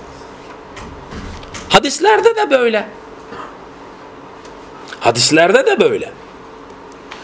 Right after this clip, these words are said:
Adam şimdi ne yapıyor? Tenakuz gibi gelen, birbirine zıt gibi görünen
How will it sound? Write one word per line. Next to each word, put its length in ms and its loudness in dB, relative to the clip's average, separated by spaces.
Adam 320 6
şimdi 220 4
ne 60 4
yapıyor? 320 6
Tenakuz 840 4
gibi 260 4
gelen, 520 4
birbirine 840 2
zıt 520 2
gibi 300 2
görünen 500 4